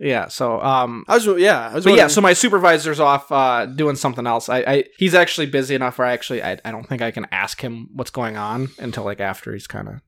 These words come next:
Speaker 1: done.
Speaker 2: Okay,
Speaker 1: He's not
Speaker 2: yeah.
Speaker 1: even in the room right
Speaker 2: Yeah.
Speaker 1: now, so I don't know where he is,
Speaker 2: He's
Speaker 1: but
Speaker 2: very high up in the
Speaker 1: Uh, but yeah, so, um,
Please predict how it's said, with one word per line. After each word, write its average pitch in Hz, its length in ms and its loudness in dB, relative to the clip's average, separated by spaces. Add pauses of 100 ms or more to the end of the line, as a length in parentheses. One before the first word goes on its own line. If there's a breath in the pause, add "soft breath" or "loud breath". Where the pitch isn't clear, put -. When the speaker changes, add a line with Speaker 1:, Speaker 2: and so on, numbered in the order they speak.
(200)
Speaker 1:
done. 185 140 -2
Speaker 2:
Okay, 147 320 0
Speaker 1:
He's 165 120 2
not 196 120 6
Speaker 2:
yeah. 143 80 2
Speaker 1:
even 117 120 -2
in 131 80 -6
the 113 100 -8
room 107 260 -10
right - 140 -8
Speaker 2:
Yeah. 143 180 -2
Speaker 1:
now, 98 60 -4
so - 140 -10
I - 20 -8
don't 101 120 -6
know 95 80 -8
where 90 180 -8
he 87 80 -8
is, 92 140 -10
Speaker 2:
He's 143 120 -6
Speaker 1:
but 156 60 2
Speaker 2:
very 139 120 2
high 120 260 -6
up 107 160 -10
in 110 120 -10
the 104 240 -12
Speaker 1:
Uh, 156 200 6
but 170 120 2
yeah, 202 260 6
so, 160 440 6
um, 143 540 4